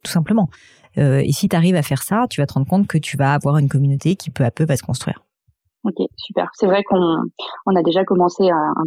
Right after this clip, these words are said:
Speaker 2: peu à travailler là-dessus. Et, euh, et c'est vrai qu'on s'est assez vite rendu compte que nos posts, euh, qui, euh, qui étaient plutôt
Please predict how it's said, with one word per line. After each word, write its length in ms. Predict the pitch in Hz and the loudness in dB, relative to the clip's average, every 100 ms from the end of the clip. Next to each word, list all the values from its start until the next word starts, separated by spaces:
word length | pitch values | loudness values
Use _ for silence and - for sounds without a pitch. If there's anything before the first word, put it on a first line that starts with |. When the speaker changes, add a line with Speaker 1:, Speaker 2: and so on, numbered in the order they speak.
| - | -2
Speaker 2:
peu 200 | 175 160 | 0 0
à 100 | 147 | -2
travailler 400 | - 160 160 160 | -4 0 2 2
là-dessus. 400 | 160 - 226 262 - - - - | 0 0 -2 -2 -6 -16 -14 -2
Et, 120 | 170 | 2
euh, 320 | 160 151 - - | 4 4 2 2
et 160 | 180 160 | 0 0
c'est 80 | 180 | 0
vrai 80 | 196 | 0
qu'on 120 | 185 | 0
s'est 120 | 170 | 0
assez 220 | 160 - | -2 0
vite 140 | 190 - | 0 0
rendu 220 | 190 180 | 0 0
compte 200 | - 208 - | 2 0 0
que 100 | - | 0
nos 140 | 170 | -2
posts, 380 | 160 185 - - | 0 0 -2 -6
euh, 80 | 170 160 160 156 165 - | -2 0 -2 -6 -12 -6
qui, 200 | 170 165 | -2 0
euh, 160 | 160 - - - - - - | 0 -2 -6 -10 -10 -14 -6
qui 120 | 190 | -2
étaient 260 | 185 185 180 160 | 0 2 2 0
plutôt 380 | - 196 196 | -4 0 2